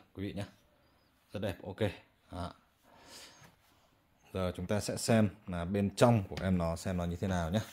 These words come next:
Đó. Bên trong của em nó nha, xem có ok không nhá. Đó.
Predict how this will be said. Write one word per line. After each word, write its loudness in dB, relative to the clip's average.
Đó. -4
Bên -10
trong 2
của -4
em -4
nó -2
nha, 0
xem -12
có -10
ok -2
không 0
nhá. 4
Đó. -10